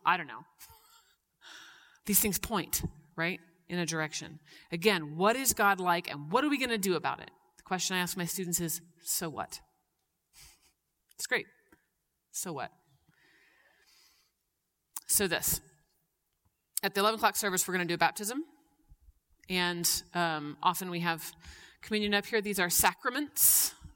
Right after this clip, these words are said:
Fancy word, capital S sacraments, an outward and visible sign of an inward and spiritual grace. Love that definition. <laughs> The outward and visible sign, water, bread, wine, whatever.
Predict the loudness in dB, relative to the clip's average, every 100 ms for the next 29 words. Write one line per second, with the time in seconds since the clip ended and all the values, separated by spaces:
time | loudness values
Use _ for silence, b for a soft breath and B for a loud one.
0 | -12 -6 -2 -2 0 -2 -4 -4 -4 -4
1 | -6 0 0 0 -4 -6 -10 -4 -4 -2
2 | -4 -4 -4 -4 -4 -4 -4 0 0 0
3 | -2 -4 -6 -4 -4 -2 -2 -4 -6 -10
4 | -10 -6 -4 -4 B B B B B B
5 | B B B B B -8 -4 -2 -2 -4
6 | -8 -6 -6 -4 B B B B B B
7 | B B B B B B -2 -2 0 -2
8 | -2 2 4 4 0 2 0 0 -8 -2
9 | 0 -2 0 0 0 -4 -8 -4 -4 -4
10 | -14